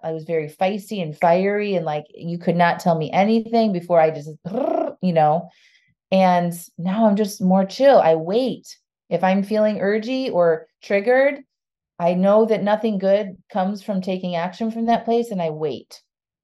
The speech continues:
And that is a super powerful skill to have. And it starts with doing these handling this urges exercise. Yes.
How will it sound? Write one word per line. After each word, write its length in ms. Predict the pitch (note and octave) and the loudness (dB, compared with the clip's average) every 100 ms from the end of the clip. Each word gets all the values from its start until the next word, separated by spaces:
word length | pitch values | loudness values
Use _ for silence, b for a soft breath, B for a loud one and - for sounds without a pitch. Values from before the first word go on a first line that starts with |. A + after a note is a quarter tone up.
| _ | _
And 240 | - D#3+ F3+ | -8 -2 4
that 260 | F#3+ G3 | 4 4
is 160 | F#3 F3+ | 2 2
a 60 | E3 | -4
super 480 | - G3 F#3+ F3+ | -4 -4 0 -2
powerful 400 | F3 D#3 D3+ D#3 | 2 2 2 -2
skill 300 | D3 - D3 | -12 -4 -2
to 80 | C#3 | -2
have. 280 | D3 D3+ C#3 | -2 0 0
And 120 | D3 | -4
it 80 | - | -8
starts 680 | - - A3 A#3+ - - - | -8 4 6 6 2 -4 -8
with 160 | F3 | -6
doing 360 | F3 F3+ F3 E3+ | -2 -2 -2 -2
these 220 | D#3+ D#3 | -4 -2
handling 380 | F3 D#3+ D#3 D3+ | -2 0 -2 -6
this 180 | D3 D3+ | -8 -4
urges 440 | D#3 D3+ D3 C#3+ | -4 -2 -6 -4
exercise. 760 | C#3+ D3 C#3+ C#3 C3+ - - - - _ _ - | -2 -2 -4 -4 -4 -4 -10 -20 -20 _ _ -12
Yes. 1000 | F3+ F3+ F3+ F#3 F3+ E3 - - - - | -2 2 4 6 6 6 2 -10 -18 -20